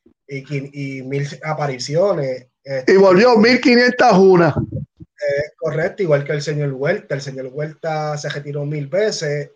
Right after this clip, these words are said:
Speaker 1: y hizo
Speaker 2: Y ha vuelto
Speaker 1: mil
Speaker 2: mil una.
Speaker 1: apariciones. Y ha hecho más de árbitro que de luchador cuando ha vuelto. Pues son cosas que pasan.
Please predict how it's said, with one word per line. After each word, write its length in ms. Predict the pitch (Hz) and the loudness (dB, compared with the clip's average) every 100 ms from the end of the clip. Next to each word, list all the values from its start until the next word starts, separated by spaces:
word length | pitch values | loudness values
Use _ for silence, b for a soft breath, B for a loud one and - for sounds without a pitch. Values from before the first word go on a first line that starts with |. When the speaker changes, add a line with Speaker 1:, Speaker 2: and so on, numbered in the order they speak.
| - | -20
Speaker 1:
y 500 | 139 127 127 127 139 | -20 -20 -20 -20 -16
hizo 360 | 143 170 165 156 | -12 -10 -6 2
Speaker 2:
Y 120 | 208 | 4
ha 80 | 214 | 6
vuelto 420 | 214 254 254 226 | 6 4 4 4
Speaker 1:
mil 200 | 220 262 | 6 6
Speaker 2:
mil 100 | 226 | 6
una. 200 | 202 196 | 6 4
Speaker 1:
apariciones. 440 | - 190 185 151 139 _ _ _ _ _ _ - | 2 0 -2 -2 -6 _ _ _ _ _ _ -10
Y 280 | 156 151 151 | -4 -2 -2
ha 160 | 147 | -2
hecho 260 | 156 - 160 | -4 -4 -4
más 220 | 160 160 | -2 -4
de 120 | 156 151 | -2 0
árbitro 460 | 170 196 185 160 | 0 -2 -6 -6
que 100 | 151 | -2
de 120 | 147 | -2
luchador 480 | 143 143 147 139 190 | -2 -6 -8 -6 -6
cuando 260 | 175 143 143 | -6 -6 -6
ha 40 | |
vuelto. 580 | 143 160 208 214 160 143 | -4 -4 -6 -6 -6 -6
Pues 280 | 202 233 202 | -10 -12 -10
son 160 | 180 170 | -12 -10
cosas 380 | 202 196 196 - | -10 -8 -8 -8
que 300 | 185 175 160 | -6 -6 -6
pasan. 480 | 185 233 226 175 | -8 -10 -10 -14